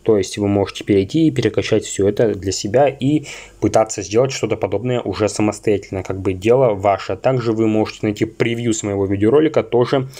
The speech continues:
по ссылочке в описании. Всё будет залито на Google Диск.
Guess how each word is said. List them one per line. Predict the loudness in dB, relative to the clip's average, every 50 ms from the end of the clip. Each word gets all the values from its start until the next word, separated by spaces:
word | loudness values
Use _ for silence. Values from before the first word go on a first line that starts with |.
| -18 -18 -20 -20 -20 -14 -12 -12 -12 -4 0
по | 0 0 0
ссылочке | 0 -2 -2 -2 -2 -2 -2 -4
в |
описании. | -2 -4 -6 -4 -2 0 2 2 2 0
Всё | -2 0 2 2 2
будет | 4 4 2 2 0
залито | 0 -2 -2 -2 -4 -6
на | -4 -2 -2 -2 -2 -4
Google | -8 -10 -10 -4 -2 -2 -2 -2 -2
Диск. | -4 -4 -4 -4 -6 -8 -14